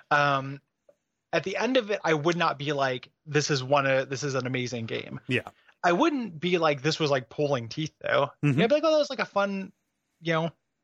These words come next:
Speaker 1: six hours." Like,
Speaker 2: Mm-hmm.
Speaker 1: you know, like, I did some shooting gallery stuff. I shot some mans.
Speaker 2: Mm-hmm.
Speaker 1: Um, that was good. You know, like, it's good.
Speaker 2: It's good.
Speaker 1: Good.
Speaker 2: <laughs>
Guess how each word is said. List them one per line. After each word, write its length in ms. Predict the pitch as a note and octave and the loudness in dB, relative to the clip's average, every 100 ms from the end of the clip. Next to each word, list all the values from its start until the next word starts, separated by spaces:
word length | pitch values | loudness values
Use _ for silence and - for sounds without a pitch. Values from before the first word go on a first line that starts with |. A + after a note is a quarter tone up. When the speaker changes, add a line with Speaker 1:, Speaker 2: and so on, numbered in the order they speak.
| _ _ - | _ _ -4
Speaker 1:
six 220 | G#3+ - | 0 2
hours." 400 | A3+ D#3 A2+ - | 2 2 0 0
Like, 320 | D3+ C#3+ C3+ | 2 2 0
Speaker 2:
Mm-hmm. 200 | C3+ C3+ G#3 | 0 0 0
Speaker 1:
you 80 | D3+ | 0
know, 40 | D3 | 2
like, 100 | D3+ | 2
I 80 | |
did 160 | D3 D#3+ D3+ | 2 0 -2
some 160 | C3 D3 | -2 -4
shooting 220 | - B3 | -2 -2
gallery 340 | A3 G#3+ G#3 G3 | 0 0 0 -2
stuff. 320 | G#3+ G#3+ - _ _ _ | 0 0 -2 _ _ _
I 60 | A#2+ | 0
shot 240 | D3+ C3 | 0 0
some 100 | B2+ | -2
mans. 500 | B2 D3+ D#3 D#3 - - - | 0 2 2 -2 -4 -8 0
Speaker 2:
Mm-hmm. 200 | D3+ D#3 A#3 D#3+ | 2 2 0 0
Speaker 1:
Um, 680 | C3+ B2 B2 B2 B2 B2+ - _ - | 2 2 2 0 -2 -4 -10 _ -10
that 60 | A#3 | -8
was 100 | A3 | -2
good. 260 | D4 - - _ | 0 0 -4 _
You 100 | C#3+ | 0
know, 240 | D3 C#3+ F3+ _ _ _ _ _ _ | 2 2 0 _ _ _ _ _ _
like, 200 | C#3+ C3 | -4 -4
it's 120 | D3 | -4
good. 240 | C#3 A#3 - - _ _ | 0 0 0 -8 _ _
Speaker 2:
It's 80 | - | 0
good. 240 | C#4+ - _ - | 0 0 _ 0
Speaker 1:
Good. 200 | - G3 | 2 2
Speaker 2:
<laughs> 640 | - _ _ - E3 - | 0 _ _ -8 -6 -4